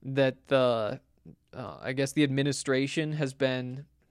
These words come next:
helpful with the things that they want to accomplish,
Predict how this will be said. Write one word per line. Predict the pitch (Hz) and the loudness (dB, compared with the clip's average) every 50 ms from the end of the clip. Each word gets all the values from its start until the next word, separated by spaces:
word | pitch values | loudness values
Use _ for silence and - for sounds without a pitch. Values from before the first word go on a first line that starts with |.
| _ _ | _ _
helpful | - - 151 143 139 - 170 165 170 | -2 0 0 0 2 0 0 2 2
with | 165 151 147 | 2 -2 -4
the | 131 | -6
things | 131 - 143 139 139 139 135 | -6 -4 -4 -4 -4 -6 -8
that | 131 - | -4 -2
they | 139 135 | -2 -2
want | 135 135 139 135 - | 0 -2 -4 -4 -6
to | - 143 | -6 -8
accomplish, | 135 131 - - 131 143 165 180 190 202 196 - - | -8 -6 -4 -4 -4 -2 -2 -4 -6 -4 -6 -8 -14